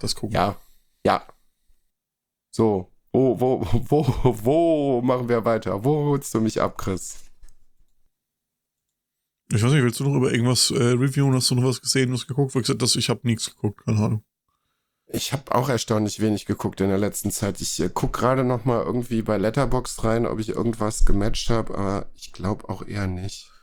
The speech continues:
Speaker 1: Ich hab jetzt auch meine üblichen YouTube-Dokus geguckt, aber da gab's jetzt auch nichts so Besonderes, was ich unbedingt hervorheben muss.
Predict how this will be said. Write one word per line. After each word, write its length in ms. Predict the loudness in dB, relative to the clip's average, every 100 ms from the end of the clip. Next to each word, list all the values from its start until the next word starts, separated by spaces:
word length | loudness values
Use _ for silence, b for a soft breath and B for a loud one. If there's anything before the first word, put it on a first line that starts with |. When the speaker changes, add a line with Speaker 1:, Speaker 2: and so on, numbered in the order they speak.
| b
Speaker 1:
Ich 120 | -4
hab 80 | -2
jetzt 120 | 0
auch 60 | 2
meine 180 | 2 2
üblichen 300 | 0 0 2
YouTube-Dokus 640 | 0 0 -2 -2 -2 -2
geguckt, 380 | -2 -2 -2 0
aber 80 | 0
da 100 | 2
gab's 200 | 0 -2
jetzt 120 | -4
auch 100 | 0
nichts 200 | 2 2
so 120 | 2
Besonderes, 520 | 0 2 2 2 2 0
was 120 | -2
ich 120 | -2
unbedingt 320 | -2 0 0
hervorheben 480 | 0 0 2 2 2
muss. 280 | 2 0